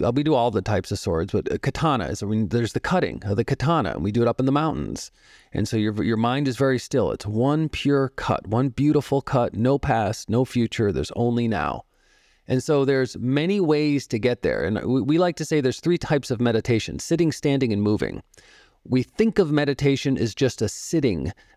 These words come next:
meditation, but no, there's standing, moving. You can do all types of things. It's just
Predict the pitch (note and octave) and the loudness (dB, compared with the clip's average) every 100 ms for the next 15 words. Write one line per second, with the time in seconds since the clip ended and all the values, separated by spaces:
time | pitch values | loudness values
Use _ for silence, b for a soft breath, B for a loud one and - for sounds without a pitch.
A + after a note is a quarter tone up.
0 | - G2+ D#2+ - F2 C#2+ A2+ A#2 B2+ F#3 | -4 0 0 0 -2 -2 -2 0 0 0
1 | A#3+ C#3 F#2 G#2 - - - A2+ A#2+ D3+ | 0 0 -2 -2 -6 -10 -4 -2 0 -2
2 | E3 C#3 F#2+ G#2 D#3+ E3+ - D#3+ E3 E3+ | -2 -2 0 0 0 -2 -2 0 2 2
3 | D#3+ - F#3 - - - C2 F#2+ G2+ - | 0 0 -2 -2 -6 -4 -6 -6 -4 -2
4 | - | -2